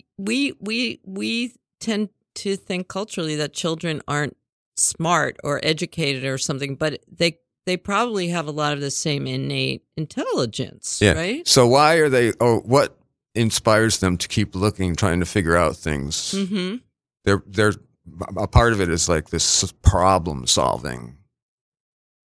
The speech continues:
Speaker 2: Uh, they need to solve, humans have
Speaker 1: Oh,
Speaker 2: to sol-
Speaker 1: because they have to figure it out.
Speaker 2: They have to figure things out. They have to solve problems. And so what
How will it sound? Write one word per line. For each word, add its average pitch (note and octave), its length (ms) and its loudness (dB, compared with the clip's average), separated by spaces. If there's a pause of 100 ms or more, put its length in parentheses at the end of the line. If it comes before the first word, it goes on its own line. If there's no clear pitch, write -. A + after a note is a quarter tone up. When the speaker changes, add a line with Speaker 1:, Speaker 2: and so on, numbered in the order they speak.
(160)
Speaker 2:
Uh, D#2+ 280 -4
they A#2+ 120 4
need C3+ 180 2
to A2+ 60 0
solve, - 340 0
humans D#3 420 2
have A3+ 140 4
Speaker 1:
Oh, - 100 6
Speaker 2:
to - 40 4
sol- - 160 2
Speaker 1:
because A3+ 160 -2
they A3 120 0
have A#3+ 180 -4
to A3+ 60 -6
figure F#3+ 360 -6
it F#3+ 100 -8
out. A3 280 -8
Speaker 2:
They A2+ 60 0
have A2 120 0
to A2 80 -4
figure A#2 220 2
things G2+ 220 0
out. C3 200 4
They G#2 60 2
have F#2 100 -2
to - 80 -6
solve F#2+ 300 2
problems. G2+ 920 -2 (280)
And F#2 480 0 (480)
so A2 160 4
what A2+ 300 2